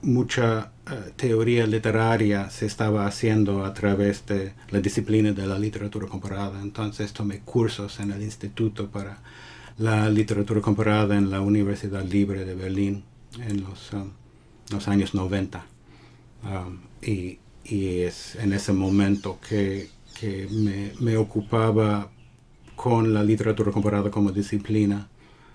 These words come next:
Ah, eventualmente, cuando regresé a Estados Unidos, um, entré en un programa de estudios, eh, de alemán, um,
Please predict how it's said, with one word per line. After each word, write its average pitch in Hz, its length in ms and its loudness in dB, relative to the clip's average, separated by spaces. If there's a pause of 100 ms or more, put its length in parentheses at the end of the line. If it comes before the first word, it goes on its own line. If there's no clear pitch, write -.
(220)
Ah, 98 220 -4
eventualmente, 110 1200 2
cuando 107 640 4
regresé 104 600 2
a 110 100 0
Estados 107 440 -4
Unidos, 107 600 0 (680)
um, 98 360 0 (800)
entré 107 800 2 (100)
en 117 300 2
un 104 160 4
programa 110 1080 2
de 107 800 2
estudios, 110 1080 0
eh, 110 300 0
de 107 160 2
alemán, 107 560 2 (340)
um, 101 320 -6